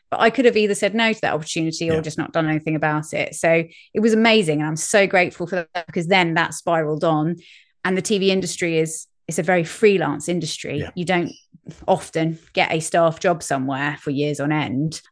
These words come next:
Speaker 1: You go from freelance job to freelance job. Some of them are one day, some of them are a week, some are a month, some are a year. And so in order to maintain that sort of network,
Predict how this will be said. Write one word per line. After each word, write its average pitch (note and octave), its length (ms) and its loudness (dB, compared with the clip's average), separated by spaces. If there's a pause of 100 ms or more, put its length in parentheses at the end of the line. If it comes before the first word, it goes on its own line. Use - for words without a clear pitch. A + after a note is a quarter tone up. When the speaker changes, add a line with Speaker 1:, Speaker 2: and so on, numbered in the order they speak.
Speaker 1:
You F#3 120 -2
go F#3+ 180 4
from F#3 120 -2
freelance E3+ 380 0
job D#3 140 -6
to - 80 -16
freelance D#3+ 360 -2
job. D#3 140 -4
Some F#3+ 200 -4
of F#3 40 -2
them F3 100 0
are E3+ 100 -2
one F3 320 2
day, D#3 540 0
some F3+ 220 0
of F3+ 60 2
them F#3 100 2
are E3+ 140 4
a E3 80 2
week, F#3+ 420 -2 (160)
some G#3 200 0
are F#3 100 2
a F#3 40 2
month, F#3 400 0 (160)
some E4+ 260 2
are F3 60 2
a D3 80 4
year. D3 220 -4 (480)
And G3+ 180 2
so F#3+ 320 4 (220)
in F#3+ 180 2
order G#3 240 2
to - 160 -4
maintain F3 800 0 (180)
that - 140 0
sort E3 160 -2
of E3 60 0
network, F3 760 2